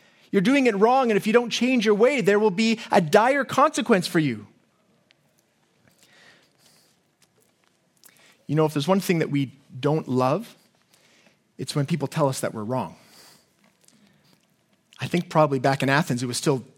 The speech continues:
the case then. You could imagine that probably at this time was when people would start to shift a bit, start to get a bit uncomfortable, start to get a bit in-, indignant. "Who's this guy coming and telling us how we should live?" None of us like that,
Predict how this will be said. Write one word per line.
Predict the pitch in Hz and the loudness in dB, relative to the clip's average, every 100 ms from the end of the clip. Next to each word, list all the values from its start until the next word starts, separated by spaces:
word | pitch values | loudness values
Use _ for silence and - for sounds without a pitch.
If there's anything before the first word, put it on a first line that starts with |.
| - | -10
the | |
case | 127 147 120 | -6 -4 -2
then. | 151 131 98 - - _ _ _ _ _ _ _ _ _ _ - | 0 0 -4 -14 -20 _ _ _ _ _ _ _ _ _ _ -8
You | 151 | -2
could | 139 | 0
imagine | 147 165 156 151 | 2 2 0 -2
that | - | 0
probably | 180 165 147 | 2 2 0
at | |
this | 131 208 | 2 2
time | - 160 135 139 | 2 -2 0 -2
was | 135 | -2
when | 151 | -2
people | 143 170 151 | 0 -2 -2
would | 143 | -4
start | - 165 147 | -2 0 -2
to | 127 | -2
shift | - 165 - - - - | 0 0 -2 -10 -16 -8
a | |
bit, | 127 117 - - _ _ _ _ _ _ _ _ | -2 -2 -4 -16 _ _ _ _ _ _ _ _
start | - 156 | -2 -2
to | 147 | 2
get | 156 | 2
a | |
bit | 151 151 | 2 -2
uncomfortable, | 143 185 180 156 123 95 - _ _ _ _ _ _ - | 0 0 0 -2 -6 -8 -16 _ _ _ _ _ _ -8
start | 180 156 | -4 0
to | |
get | 156 156 | 2 2
a | |
bit | 151 156 | 2 0
in-, | 143 139 | -2 -4
indignant. | - 160 139 254 170 135 | -2 0 2 2 2 -6
"Who's | 302 262 | -4 -2
this | 202 | 0
guy | - 165 127 104 - _ _ _ _ _ - | 2 2 2 -4 -18 _ _ _ _ _ 0
coming | 240 240 | 2 4
and | 226 | 2
telling | 240 226 196 | 4 4 4
us | 214 - | 2 2
how | 220 | 0
we | 214 | 0
should | 175 | 2
live?" | 165 214 339 - - _ _ _ _ _ _ _ _ _ - | 4 4 0 -12 -20 _ _ _ _ _ _ _ _ _ 0
None | 208 | 2
of | 339 | 4
us | 170 160 | 2 2
like | 202 - | 2 2
that, | 117 123 | -4 -4